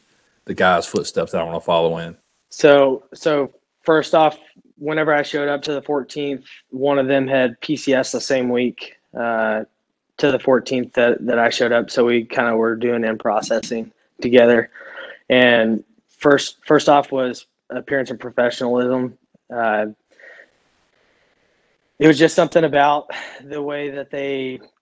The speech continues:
Speaker 2: integrated and, and had conversations with people and the respect that was there.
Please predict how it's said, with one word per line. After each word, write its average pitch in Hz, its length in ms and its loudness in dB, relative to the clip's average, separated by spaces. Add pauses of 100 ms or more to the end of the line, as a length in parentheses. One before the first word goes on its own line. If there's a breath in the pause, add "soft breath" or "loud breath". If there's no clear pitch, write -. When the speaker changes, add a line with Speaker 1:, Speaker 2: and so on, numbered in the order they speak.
(540)
Speaker 2:
integrated 143 680 0
and, 127 500 -4
and 123 280 -4
had 131 180 2
conversations 135 640 -2
with 135 160 0
people 135 760 2
and 113 720 -6
the 120 100 -4
respect 117 500 0
that 143 100 4
was 123 180 -4
there. 135 460 2